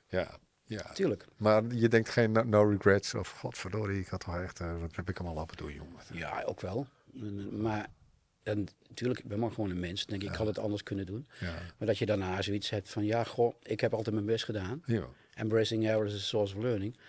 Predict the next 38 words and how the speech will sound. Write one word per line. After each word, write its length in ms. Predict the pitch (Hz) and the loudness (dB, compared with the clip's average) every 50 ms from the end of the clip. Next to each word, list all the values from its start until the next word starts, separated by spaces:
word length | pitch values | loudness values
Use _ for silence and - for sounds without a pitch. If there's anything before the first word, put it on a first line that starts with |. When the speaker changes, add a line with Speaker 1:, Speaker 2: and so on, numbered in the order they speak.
| - - - | -20 -12 -8
Speaker 1:
Ja. 60 | 98 | -4
Speaker 2:
Welke 180 | 104 110 - 107 | -4 -4 -2 0
kansen 340 | - 127 117 117 107 - 107 | 2 4 4 4 4 0 0
zijn 180 | 117 110 107 | 0 0 0
er 60 | 107 | 0
nog 160 | 101 104 95 - | -2 -4 -2 0
meer? 360 | 117 123 113 98 98 120 147 - _ - | 0 0 0 0 -2 -4 -8 -12 _ -14
Speaker 1:
Ja. 180 | - - - - - _ _ _ | -14 -14 -14 -14 -20 _ _ _
Speaker 2:
Goede 300 | _ - - - 135 120 113 | _ -6 0 2 4 4 4
gesprekken 420 | - - - - 139 135 123 123 | 2 0 4 6 6 6 6 2
met 120 | 117 104 101 | -2 -2 0
mensen 520 | 104 107 107 101 - - - 101 95 95 - | 0 0 0 0 -2 -4 -4 -4 -6 -6 -4
Speaker 1:
Ja. 100 | 107 101 | -2 0
Speaker 2:
die 80 | 123 | 0
weer 160 | 120 117 120 117 | 2 2 2 2
nieuwe 240 | 120 131 131 127 | 2 2 2 2
dingen 240 | 120 123 123 117 113 | 2 2 2 2 2
in 60 | 107 | 2
beweging 380 | 107 110 104 127 151 151 143 120 | 0 2 2 4 2 2 0 -2
kunnen 200 | - 110 98 98 | -2 -2 0 0
Speaker 1:
Ja. 80 | 127 90 | 0 0
Speaker 2:
brengen. 280 | 95 92 107 135 - - - - - | 0 -2 -6 -8 -10 -14 -18 -12 -8
Speaker 1:
Ja. 140 | 139 113 - - - | -8 -8 -8 -8 -4
Speaker 2:
En 140 | - 110 | 0 4
nieuwe 220 | 120 135 165 175 175 | 6 6 8 10 10
ervaringen 680 | 151 151 131 - 147 143 165 170 147 131 120 113 104 - - | 10 10 8 8 8 8 8 8 8 6 4 2 0 0 4
over 420 | - 151 175 175 143 139 113 104 | 6 8 8 8 6 4 0 0
oude 340 | - 117 127 139 139 123 113 | 2 6 6 6 6 6 2
ervaringen 500 | 117 117 107 - 123 117 110 104 110 110 | 2 0 2 4 4 4 4 4 2 2
heen 160 | 107 107 101 | 2 2 0
die 100 | 104 101 | -2 -4
pittig 300 | - - 120 - 110 - | -2 -2 -2 -2 -2 -4
zijn, 220 | - 110 104 107 | -2 -2 -2 -2
geven 260 | - - 110 101 117 131 | 0 0 -2 0 0 -2
ook 120 | 135 - | -2 -2
heel 100 | 127 120 | -4 -6
veel 80 | 117 110 | -4 -4
energie. 440 | 107 117 113 101 - 117 113 135 | -6 -6 -6 -6 -6 -8 -10 -10